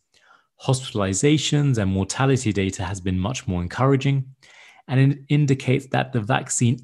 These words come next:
is preventing severe illness from this variant,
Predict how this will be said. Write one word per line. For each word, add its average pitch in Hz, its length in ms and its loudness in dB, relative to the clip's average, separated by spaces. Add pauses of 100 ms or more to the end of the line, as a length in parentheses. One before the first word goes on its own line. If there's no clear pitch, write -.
is 151 220 4
preventing 113 640 0
severe 107 520 0
illness 107 360 2
from 90 220 -4
this 82 140 -6
variant, 104 540 0